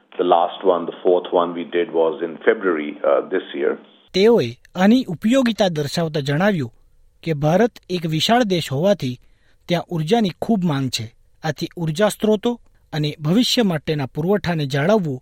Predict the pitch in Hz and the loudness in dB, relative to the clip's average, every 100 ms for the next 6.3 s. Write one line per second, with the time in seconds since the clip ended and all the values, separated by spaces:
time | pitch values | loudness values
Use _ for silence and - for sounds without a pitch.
0 | _ _ - 247 214 156 202 185 143 127 | _ _ -2 2 2 2 0 0 -2 -2
1 | 113 110 - - 95 95 95 123 117 117 | -8 -14 -14 0 4 4 2 2 2 4
2 | 113 113 107 123 107 147 - 175 156 143 | 4 4 4 -2 0 0 4 2 4 4
3 | 120 101 - - - _ - 98 92 - | 4 2 -2 -20 -20 _ 2 4 4 -2
4 | - - 180 196 - 127 110 - 87 90 | -6 -2 0 2 4 2 2 2 2 2
5 | 113 113 - - 101 107 107 107 107 95 | -2 -4 -4 -4 0 4 4 4 2 0
6 | 101 101 95 | 2 4 4